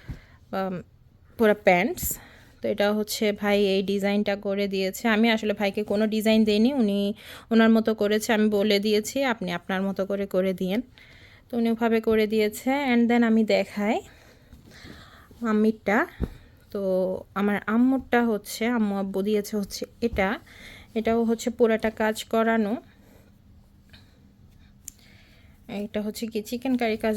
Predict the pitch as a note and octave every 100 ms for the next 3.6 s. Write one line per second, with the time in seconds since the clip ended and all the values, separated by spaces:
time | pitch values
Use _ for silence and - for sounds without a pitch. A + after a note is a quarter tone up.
0 | G#3 A#3 A#3 F#3+ F#3 G3+ G#3+ G3+ F#3 F3+
1 | F#3+ G3+ G#3+ - - A#3+ A#3+ A#3 B3 A#3
2 | A3 G3+ A3+ A#3 G#3+ G#3+ - B3 F#4 -
3 | - - - - -